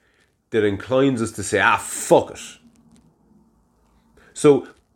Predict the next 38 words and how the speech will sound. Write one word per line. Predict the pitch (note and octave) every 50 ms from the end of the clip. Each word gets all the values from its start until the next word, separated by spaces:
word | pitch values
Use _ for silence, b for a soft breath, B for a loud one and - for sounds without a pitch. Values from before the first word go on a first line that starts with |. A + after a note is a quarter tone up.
| _ _ _
one | - D3+ C#3 C#3+ E3+ F3 F3 E3+
in | D#3+
every | D#3 D3+ C3 B2+ A#2+
two | B2+ - D#3 D3 C3+
smokers | - - - C#3 C3+ C#3 C#3+ C#3+ D#3+ D3+ B2+ A#2
will | A#2+ A2+
develop | F#2 G2+ F#2 A#2 A2 G2 F2+ - -
cancer. | - - A2+ B2 A#2+ - - - - - _ _ _ _ _ _ _ _ _ _ _ _ _ _ _ _ _ _ _ _ _ - - - - - - _ _ _ _ _ _ _ - _ _ _ -
But, | D3 E3 D#3 C#3+ C#3
you | D3+ D#3+
know, | D#3+ D3+ D3
you | C#3+ C#3 D3
have | C#3+ C#3
to | B2+ A#2
die | G2+ C3+ A#2+
of | G#2 G2+
something. | - C#3 C3+ A2+ - E2+ F2+ - - _ _ _ _ _ _ _ _ _ _ _ _ _ _ _ _ _ _ _ _ _ _ _ _ _
But | C3+ C3+
if | A#2+ -
you | B2+ A#2+ - - -
thought | - D3+ D3+ D#3 -
you | D#3 C#3+
were | C#3 C3+
gonna | B2 A#2+
live | A#2+ A#2+ A#2+
forever, | - A2+ A2 A2+ C3+ A#2+ G#2 F2+
you | E2+ F#2+ A2
wouldn't | C#3 D3+ D3+ D#3+ D#3+
want | D#3 -
to | - C3+
live | B2+ C3+ C3 -
forever | - - A2+ A2+ A2+ A2+ G#2 G#2
with, | F#2 F2 F2 - _ _ - -
as | F#2+ F#2+ F#2+
somebody | - - A#2+ A2 G#2 F#2+ F#2 F2
who | F2 F#2 F2
had | E2+ E2 - -
cancer. | - - C3 D3 D3 - - -